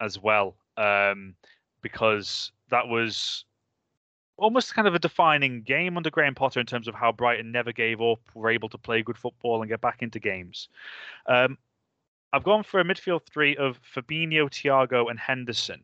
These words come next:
If Henderson, especially if, if, uh, fully fit and firing, obviously went away with England.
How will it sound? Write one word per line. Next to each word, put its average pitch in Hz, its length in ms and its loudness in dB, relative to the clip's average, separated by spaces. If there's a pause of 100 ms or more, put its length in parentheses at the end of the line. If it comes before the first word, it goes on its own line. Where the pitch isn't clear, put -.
(120)
If 123 180 2
Henderson, 123 440 -2
especially 110 500 0
if, 101 180 0
if, 104 160 -6 (340)
uh, 95 220 -2
fully 104 220 -6
fit 104 180 -6
and 90 120 -12
firing, 101 400 2
obviously 98 420 -8
went 98 180 -6
away 95 200 -2
with 95 120 -4
England. 101 380 -4